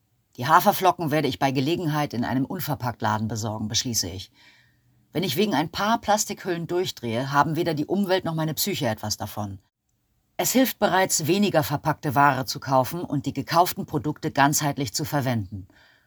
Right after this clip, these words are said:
Letzteres war ja auch der ursprüngliche Plan. Zu Hause mache ich aus Kartoffeln und Blumenkohl eine Suppe. Die Schalen der Kartoffeln mariniere ich in Öl und Salz und röste sie anschließend im Ofen, um Chips herzustellen.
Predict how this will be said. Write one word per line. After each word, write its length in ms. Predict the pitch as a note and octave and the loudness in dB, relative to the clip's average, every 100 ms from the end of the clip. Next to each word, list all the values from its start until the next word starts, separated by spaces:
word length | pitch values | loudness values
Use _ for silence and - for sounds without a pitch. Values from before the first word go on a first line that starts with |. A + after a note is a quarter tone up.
| _ _ _ | _ _ _
Letzteres 560 | - B2 B2 - B2+ - | -2 0 0 -2 -4 0
war 120 | B2+ | 2
ja 120 | B2 | 2
auch 120 | A2+ A2 | 0 -2
der 140 | C3 | -2
ursprüngliche 600 | D#3 C3+ - B2 A#2 B2 | -2 -2 -2 -4 -2 -4
Plan. 440 | G#2 C#3+ G#2+ G2 - _ _ _ _ _ | 0 0 0 -6 -14 _ _ _ _ _
Zu 180 | - G3 | -4 4
Hause 240 | C4+ C4+ | 6 8
mache 180 | A3 F#3+ | 4 2
ich 180 | D#3+ C#3+ | -2 -2
aus 140 | E3+ | -4
Kartoffeln 500 | - C#3+ F3 F#3 A#3+ | -4 -6 -6 -2 -2
und 120 | G3 C3+ | 0 0
Blumenkohl 500 | C#3 E3 D#3 D#3 - | -2 -4 -2 -2 0
eine 220 | C3+ C#3 | 2 0
Suppe. 400 | G#2+ G2+ F#2 F2 _ _ _ _ _ _ _ _ - | -2 -8 -14 -16 _ _ _ _ _ _ _ _ -2
Die 60 | |
Schalen 400 | B2 F3 F3 A3 | 4 8 8 8
der 100 | F#3+ | 2
Kartoffeln 520 | D3 D#3 D3 D#3 F3+ F3+ | 0 -2 0 0 -2 0
mariniere 520 | C#3 C#3+ C#3+ E3 D3 | 2 2 0 0 -2
ich 140 | A#2 | -2
in 140 | D3 C3 | -4 -2
Öl 200 | D#3 D3 | -2 -2
und 120 | C#3 | 0
Salz 420 | B2 B2+ F4+ - - | 2 2 2 -2 -2
und 160 | B2+ | -2
röste 300 | D3+ E3 D#3 | 0 -2 -4
sie 120 | C3+ | -2
anschließend 480 | B2 C3 - D3 - | 0 -2 -2 -4 -4
im 100 | - | -4
Ofen, 380 | F#3 C3+ A2+ A#2+ | -4 -4 -2 -4
um 140 | - | -2
Chips 280 | D#3 - - | -2 0 -2
herzustellen. 600 | G#2+ - F#2+ - G#2 F#2+ | -6 -6 -8 -8 -10 -12